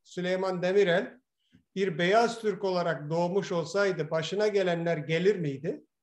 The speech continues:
Süleyman Demirel de bir, bir, bir, bir şey, bir kavgacı. Yani ben Cumhuriyet'in, evet, Cumhuriyet Osmanlı'dan farklı olarak mass education'ı, yani kitlesel eğitimi yaydı.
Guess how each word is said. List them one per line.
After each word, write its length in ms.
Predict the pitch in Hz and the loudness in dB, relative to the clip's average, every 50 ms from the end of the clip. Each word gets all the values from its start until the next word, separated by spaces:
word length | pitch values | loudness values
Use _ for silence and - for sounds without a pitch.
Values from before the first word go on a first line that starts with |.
| _ _ _ _ _ | _ _ _ _ _
Süleyman 520 | _ - - 180 190 202 202 214 214 208 196 | _ -8 -4 -2 0 0 2 2 2 4 4
Demirel 420 | 214 226 262 277 269 247 214 175 | 4 4 4 4 4 4 4 4
de 120 | 180 165 160 | 2 0 0
bir, 280 | 156 139 - - - 165 | -4 -6 -10 -12 -10 -10
bir, 200 | 165 160 160 147 | -8 -8 -6 -6
bir, 220 | 156 156 151 147 | -6 -6 -6 -6
bir 120 | 165 156 | -6 -8
şey, 400 | 127 - - 160 139 123 113 113 120 _ _ _ _ - | -8 -6 -6 -6 -6 -6 -8 -12 -18 _ _ _ _ -4
bir 280 | 175 175 160 156 - | -4 -2 -2 -4 -2
kavgacı. 420 | - 170 165 151 151 151 151 143 139 | 0 0 0 0 -2 -4 -6 -2 0
Yani 260 | 175 185 185 175 165 180 | 2 2 2 2 2 2
ben 180 | 208 214 196 | 2 2 2
Cumhuriyet'in, 1400 | 170 202 202 190 196 202 202 202 202 190 196 - - _ _ _ _ _ _ 214 220 220 208 196 170 139 - - _ _ _ _ _ _ _ _ _ - - - _ - | 2 0 0 2 2 6 6 6 6 6 2 -6 -20 _ _ _ _ _ _ -2 0 0 0 0 -2 -6 -10 -20 _ _ _ _ _ _ _ _ _ -20 -20 -20 _ -2
evet, 360 | 240 233 226 208 180 - - | 0 0 2 2 0 -2 -4
Cumhuriyet 800 | - 202 233 240 233 208 226 233 226 220 214 214 220 254 - - | -4 -2 0 0 2 2 4 4 2 4 4 4 4 4 0 -2
Osmanlı'dan 800 | 208 196 190 - - 202 214 226 233 226 202 180 190 180 170 156 | -4 -4 -4 -4 -4 -4 -2 -2 -2 -2 -2 0 0 0 0 -2
farklı 460 | - 180 180 175 165 - - 233 226 226 | -2 -2 -2 -2 -2 -2 0 0 2 2
olarak 460 | 214 180 160 156 185 220 226 220 175 | 2 2 2 0 0 0 -2 -2 -2
mass 340 | 175 190 214 226 - - 208 | 0 4 4 4 4 4 0
education'ı, 640 | 185 156 147 165 160 156 151 147 139 - 151 143 156 | 0 0 -4 -6 -6 -4 -4 -4 -4 -4 -6 -4 -2
yani 280 | 170 165 156 147 151 | -2 -2 -2 -4 -4
kitlesel 580 | - 185 180 - 185 202 185 190 - 226 226 226 | -6 -8 -8 -2 0 0 2 2 2 2 2 2
eğitimi 720 | 220 214 180 175 170 - - 160 151 160 208 285 302 - - _ _ _ _ _ _ - | 2 0 0 0 -2 -2 -2 -2 0 0 0 0 -2 -4 -12 _ _ _ _ _ _ 0
yaydı. 580 | 160 196 190 196 190 190 151 160 147 139 - | 4 4 6 6 4 2 2 -2 -4 -4 -4